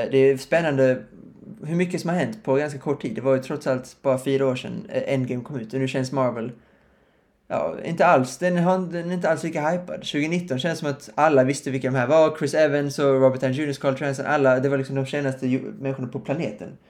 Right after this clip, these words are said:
Avengers var liksom odödliga. Men nu har Marvel verkligen tappat på ganska snabbt, alltså kort tid har de tappat sin status. Och det krävs verkligen något riktigt bra, eh, för att knyta ihop, eh, komma tillbaka. För nästa film är Guardians of the Galaxy tre.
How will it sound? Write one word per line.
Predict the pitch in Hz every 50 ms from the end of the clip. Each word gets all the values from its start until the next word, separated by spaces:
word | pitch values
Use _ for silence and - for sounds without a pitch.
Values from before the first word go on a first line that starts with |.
| _ _ _ _ _ _ - -
Avengers | 143 143 160 143 127 131 131
var | 156 147
liksom | 139 - 139
odödliga. | 139 147 160 - 123 - - - - - - - _ _ _ _ _ _ _ - - - _ - - -
Men | 143 143
nu | 151 143
har | 139 139
Marvel | 135 165 160 151 131 135
verkligen | 131 143 143 139 - 131 127 123 - -
tappat | - 185 196 190 - - - - -
på | -
ganska | 143 165 165 - - 143
snabbt, | - - - - 196 135 127 - - _ - -
alltså | 139 151 160
kort | 160 - - - - - -
tid | - 143 123 113
har | 113 120
de | 123 -
tappat | - 180 175 175 - 123 120 -
sin | - 131 131
status. | - - 113 107 110 113 110 - - _ _ _ _ _ _ _ _ _ _ _ _ _ -
Och | - 143
det | 147
krävs | 147 - 208 170 139 131 -
verkligen | 160 165 175 175 170 151 147
något | 147 139 139 -
riktigt | 160 156 156 156 147 131 127
bra, | - 156 117 110 104 - - - - -
eh, | - - - -
för | - 143
att | 135 - - - - - _ - - -
knyta | - 147 139 135
ihop, | 143 139 131 -
eh, | 135 135 127 120 110 117
komma | 131 - 147 135
tillbaka. | 156 151 131 - - -
För | 156
nästa | 147 165 175 175 180
film | - 196 185 175
är |
Guardians | 151 151 151 143 143 135
of | 135 131
the | 131
Galaxy | 143 135 135 135 -
tre. | 131 - - - - - -